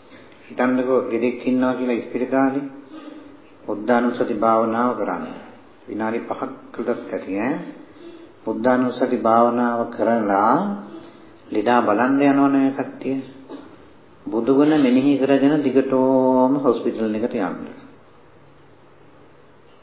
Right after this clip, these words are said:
ඉතින් පෙරත් අමතක වුණා කමක් නැහැ. දිගටම මෙනෙහි කරගෙන යන්න. මොකවත් නැහැ. යනකොට ගේට්ටු ඇරෙයි. ඔය මුරකාරයින් ඉන්න බෑ එතන.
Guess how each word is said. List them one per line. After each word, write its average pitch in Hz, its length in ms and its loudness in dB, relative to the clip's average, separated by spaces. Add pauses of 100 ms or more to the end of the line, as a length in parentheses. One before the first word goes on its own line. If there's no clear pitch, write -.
(1200)
ඉතින් - 340 -8
පෙරත් 101 360 -6 (100)
අමතක 98 340 -4
වුණා 101 200 -2
කමක් 98 300 -4
නැහැ. 123 220 0
දිගටම 110 340 0
මෙනෙහි 110 300 -2
කරගෙන 113 300 0
යන්න. 85 340 -4 (1400)
මොකවත් 123 360 2
නැහැ. 131 280 4
යනකොට 123 340 0
ගේට්ටු 120 440 -2
ඇරෙයි. 117 320 2 (640)
ඔය 110 140 -6
මුරකාරයින් 110 560 -4
ඉන්න 104 220 -10
බෑ 101 220 -4
එතන. - 240 -8